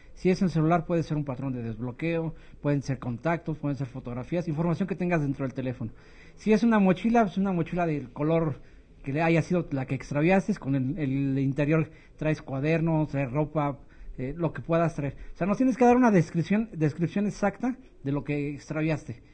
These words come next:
Y con tu previa identificación te hacemos la entrega de este objeto.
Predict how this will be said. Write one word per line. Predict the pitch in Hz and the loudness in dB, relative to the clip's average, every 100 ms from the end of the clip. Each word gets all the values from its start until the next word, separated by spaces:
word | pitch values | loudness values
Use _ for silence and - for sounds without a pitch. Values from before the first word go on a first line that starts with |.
| - - - | -20 -20 -14
Y | - | -10
con | 123 139 | -6 -6
tu | 147 | -2
previa | 208 220 | 0 2
identificación | 214 190 160 165 170 160 247 - | 2 0 -4 -2 -2 -2 -4 -4
te | 151 | -4
hacemos | 147 165 170 | -2 -2 0
la | 156 | 0
entrega | 147 151 151 | -2 -4 -4
de | 147 | -4
este | - 131 | -4 -8
objeto. | 110 110 | -8 -14